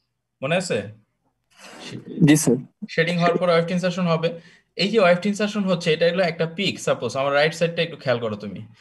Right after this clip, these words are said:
Speaker 1: অথবা যে ব্লু কালারটা একটু খেয়াল করো, এই ব্লু কালারটা হলো একটা পিক অথবা ওয়েভ টিয়ার্ন, তাই না? বোঝা যাচ্ছে? ব্লু কালার, ফার্স্ট যে ব্লু কালারটা আছে সবার বটমে,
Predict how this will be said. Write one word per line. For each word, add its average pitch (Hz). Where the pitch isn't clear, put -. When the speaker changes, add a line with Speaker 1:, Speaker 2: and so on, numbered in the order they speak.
Speaker 1:
অথবা 180
যে 180
ব্লু 165
কালারটা 165
একটু 151
খেয়াল 120
করো, 117
এই 123
ব্লু 139
কালারটা 175
হলো 190
একটা 165
পিক 160
অথবা 151
ওয়েভ 151
টিয়ার্ন, 107
তাই 170
না? 254
বোঝা 131
যাচ্ছে? 165
ব্লু 139
কালার, 160
ফার্স্ট 165
যে 165
ব্লু 151
কালারটা 156
আছে 156
সবার 143
বটমে, 151